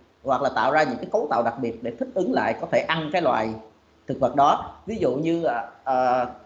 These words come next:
người ta ở châu Âu nó cũng có một cái cây được gọi là cây dẻ ngựa. Cây dẻ ngựa gọi là cây dẻ ngựa là bởi vì nó không phải, nó do không phải giống như hạt dẻ của mình, mặc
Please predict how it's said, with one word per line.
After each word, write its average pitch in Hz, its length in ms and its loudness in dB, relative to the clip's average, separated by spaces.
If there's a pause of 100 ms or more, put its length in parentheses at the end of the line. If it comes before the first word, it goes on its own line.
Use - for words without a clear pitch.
(400)
người 131 120 -6
ta 170 180 6
ở 143 240 4
châu 160 120 4
Âu 160 120 6
nó 175 80 2
cũng 156 140 0
có 196 100 4
một 160 60 2
cái 151 140 -2
cây 170 220 6
được 135 120 -4
gọi 131 80 0
là 127 100 0
cây 151 160 -4
dẻ 131 80 -2
ngựa. 123 320 0 (600)
Cây 185 120 4
dẻ 143 160 2
ngựa 147 200 4
gọi 139 160 6
là 147 60 4
cây 156 160 0
dẻ 170 80 2
ngựa 139 200 0
là 143 80 2
bởi 131 140 2
vì 143 340 -2 (200)
nó 190 100 4
không 185 240 0
phải, 180 300 4
nó 214 80 -4
do 190 220 0
không 175 180 0
phải 143 120 0
giống 190 180 0
như 202 60 -8
hạt 123 140 -6
dẻ 123 180 -2
của 175 120 -4
mình, 131 180 -2 (120)
mặc 131 140 -4